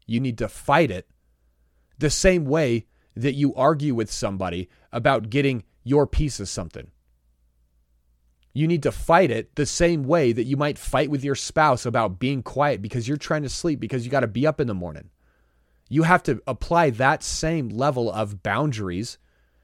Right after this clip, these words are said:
No, you, you are not welcome here. I don't care how much evidence you have. I don't care how reasonable this is. Because of what God says,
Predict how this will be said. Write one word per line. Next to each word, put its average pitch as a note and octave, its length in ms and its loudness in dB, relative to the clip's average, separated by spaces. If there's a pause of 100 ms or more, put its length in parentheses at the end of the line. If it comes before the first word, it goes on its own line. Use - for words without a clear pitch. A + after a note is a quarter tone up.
No, C3+ 360 4
you, E3 360 -2
you D3+ 220 0
are G#3+ 60 4
not D3 200 0
welcome C#3+ 320 2
here. G2 220 -8
I C3+ 80 0
don't F#3 200 0
care D#3+ 440 2 (380)
how E3 200 6
much C#3+ 340 0
evidence C3 460 0
you A2+ 80 0
have. F#2+ 340 -4 (200)
I - 60 2
don't D3+ 120 0
care D#3 160 2
how D3+ 180 4
reasonable B2+ 640 0
this G#2 220 -4
is. D#2+ 240 -8 (380)
Because D#3+ 400 4
of A#2+ 160 2
what C3 280 0
God A#2+ 300 0
says, F2+ 540 -4